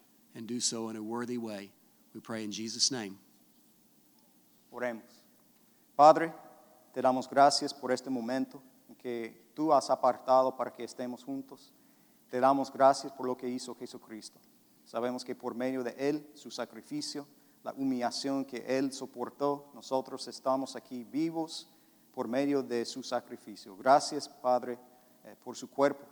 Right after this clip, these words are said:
Speaker 2: que fue maltratado. Pedimos que nos ayudes a pensar en el dolor que él experimentó y lo que él hizo, eh, para que siempre andemos con,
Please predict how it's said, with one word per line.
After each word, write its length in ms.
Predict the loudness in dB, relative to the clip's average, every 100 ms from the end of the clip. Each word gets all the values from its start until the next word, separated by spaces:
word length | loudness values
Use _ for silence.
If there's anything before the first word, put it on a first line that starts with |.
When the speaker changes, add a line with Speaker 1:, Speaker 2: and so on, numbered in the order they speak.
| -20
Speaker 2:
que 140 | -20 -14
fue 540 | -4 -2 -2 -4 -12 -4
maltratado. 760 | -4 -2 -2 6 6 6 0 -16 -20 -20 -12
Pedimos 380 | -6 -4 -4 -4
que 100 | -6
nos 220 | -6 -4
ayudes 460 | -4 -2 -2 -2 -6
a 40 |
pensar 720 | -10 -8 0 4 4 2 -6 -12
en 100 | -8
el 140 | -6
dolor 440 | -6 -2 0 0
que 220 | -2 -6 -6
él 80 |
experimentó 800 | -6 -8 -10 -8 -12 -4 -2 -2 -8 -20 -20 -20 _
y 80 | -14
lo 160 | -8 -8
que 120 | -6 -4
él 140 | 0
hizo, 340 | 0 0 -4 -10 -16 _ _ -20
eh, 220 | -18 -18 _
para 200 | 0 0
que 180 | 0 -8
siempre 680 | -2 -2 -2 -2 -2 -2 -6 -18
andemos 600 | -12 -6 -2 0 -2 -6
con, 400 | -10 -10 -10 -10